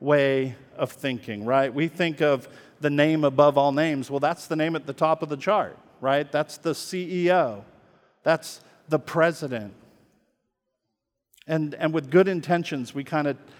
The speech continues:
take this idea and we ingrain it into the minds of our children. We tell them, "If you work hard in school, then you can grow up and be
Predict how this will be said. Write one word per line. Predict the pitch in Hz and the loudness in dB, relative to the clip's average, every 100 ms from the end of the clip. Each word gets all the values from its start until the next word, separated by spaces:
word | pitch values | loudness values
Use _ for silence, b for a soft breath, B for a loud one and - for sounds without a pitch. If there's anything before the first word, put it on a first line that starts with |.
| B - | B 0
take | 170 160 | 0 2
this | 165 - | -4 2
idea | 143 139 147 | 2 2 0
and | 139 | 0
we | 127 123 | -2 -4
ingrain | 110 110 127 147 165 160 | -6 -6 -2 0 0 0
it | 135 - - b b | -2 -4 -20 b b
into | 175 151 143 131 143 135 131 | -2 0 0 -2 -2 0 -2
the | 120 | -4
minds | 123 127 131 127 113 | -2 0 0 -2 -4
of | 113 107 | -6 -6
our | 107 | -6
children. | 104 135 127 117 101 104 | -6 -6 -6 -6 -8 -8
We | |
tell | 113 135 127 | -6 -2 -2
them, | 123 113 113 B B B | -2 -4 -8 B B B
"If | 131 160 | -8 0
you | 151 | 0
work | 143 180 175 | 4 4 2
hard | - 175 180 185 196 180 | 6 8 8 8 4 0
in | 151 139 | -4 -6
school, | - - 185 151 131 131 139 147 - _ _ _ _ _ - | -8 0 2 2 0 0 -2 -8 -20 _ _ _ _ _ -6
then | 143 | -2
you | 170 | -2
can | 180 | -2
grow | 143 156 165 | 0 4 6
up | 165 165 165 | 6 4 4
and | 139 | -4
be | 135 160 160 151 | 0 2 2 0